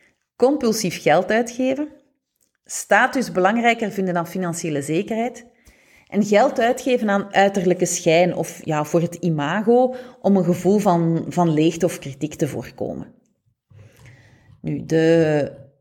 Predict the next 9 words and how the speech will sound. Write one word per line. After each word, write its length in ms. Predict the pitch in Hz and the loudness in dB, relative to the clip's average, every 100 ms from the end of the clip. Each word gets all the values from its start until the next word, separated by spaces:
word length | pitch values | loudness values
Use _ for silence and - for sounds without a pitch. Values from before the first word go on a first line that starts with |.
| _ _ _ _ _ - | _ _ _ _ _ -4
de 180 | 170 | 0
vraag 400 | 185 165 190 262 | 0 2 2 4
die 120 | 262 240 | 2 0
ik 120 | - | -2
jou 400 | 170 165 185 190 | 0 4 4 4
wil 160 | 170 | 2
stellen, 420 | 165 - 139 165 220 | 0 0 2 4 4
lieve 240 | 240 220 | 2 2
beroemdheid, 680 | 226 240 240 233 254 - | 2 2 2 0 0 -2